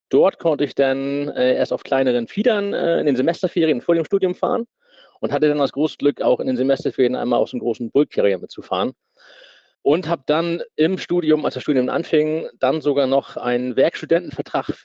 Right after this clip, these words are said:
bei denen bekommen, sodass ich während des Studiums in Bremen, habe ich dann studiert,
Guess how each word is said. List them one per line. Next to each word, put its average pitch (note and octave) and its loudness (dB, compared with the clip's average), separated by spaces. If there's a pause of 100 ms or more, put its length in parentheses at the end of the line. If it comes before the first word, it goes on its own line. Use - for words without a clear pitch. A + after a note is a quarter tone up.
bei C#3+ 2
denen D3 -2
bekommen, C3+ 0
sodass A#2+ -2
ich B2 -2 (180)
während F3 2
des E3+ -6
Studiums D3+ 2
in B2+ -2
Bremen, E3+ 0
habe D3+ -6
ich D#3 -10
dann E3 -2
studiert, D#3 0